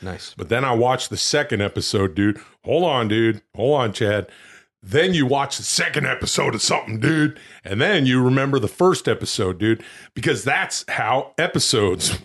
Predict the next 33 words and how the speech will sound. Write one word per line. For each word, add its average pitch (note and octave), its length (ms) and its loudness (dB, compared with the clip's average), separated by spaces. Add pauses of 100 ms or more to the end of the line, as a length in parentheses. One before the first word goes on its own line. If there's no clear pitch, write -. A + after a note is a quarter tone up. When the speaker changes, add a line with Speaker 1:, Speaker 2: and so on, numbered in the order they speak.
Speaker 2:
<laughs> - 140 -6
work. G#2 300 0 (580)
Um, D3+ 400 2 (460)
should - 120 -2
we F3+ 60 4
talk F#3+ 220 0
about G3 160 0
that F#3+ 180 0
first? G3+ 320 0 (400)
Speaker 1:
You C#3 140 0
tell F3 180 2
me, G3+ 180 4
whatever. D#3 380 2
I'm E3+ 140 2
down D#3+ 220 2
to D3 60 -2
do C#3+ 140 2
either. A#2 240 0 (300)
Speaker 2:
I D3 140 0
will D3 120 4
tell A#2+ 240 0
you. F#2 200 -8 (260)
Speaker 1:
Okay. A2 280 -10
Speaker 2:
Let's C#3 280 0
talk B2+ 240 0
about, G#2+ 520 -2
uh, F#2+ 460 -2
One G#2+ 220 -2
Punch G2+ 280 -8
Man F2+ 200 -10
first. - 340 -14
Speaker 1:
All - 80 0
right. G2 180 0